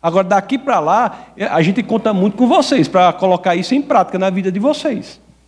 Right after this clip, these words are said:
Não é? Isso em todos os aspectos, né? Então, não recriminar aquele que nos abandona é como vacina para a nossa alma. Ser manso, também nessa perspectiva aqui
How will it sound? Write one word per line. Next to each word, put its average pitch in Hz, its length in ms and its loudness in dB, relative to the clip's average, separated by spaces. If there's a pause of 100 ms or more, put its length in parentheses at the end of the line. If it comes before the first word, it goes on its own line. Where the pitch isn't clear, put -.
(520)
Não 160 80 0
é? - 180 -2
Isso 185 180 2
em 247 80 2
todos 262 240 0
os 339 80 6
aspectos, 143 520 -2
né? 214 200 -2 (960)
Então, 185 140 4
não 202 260 6
recriminar 220 680 0
aquele 175 320 -2
que 180 120 -10
nos 160 180 -2
abandona 147 760 2
é 135 120 -2
como 185 300 -4
vacina 220 1040 0 (100)
para 214 160 -2
a 214 40 0
nossa 190 320 -2
alma. 107 380 0 (1800)
Ser 240 240 2
manso, 208 840 0 (340)
também 170 320 -4
nessa 214 240 -4
perspectiva 190 720 -4
aqui 127 440 -6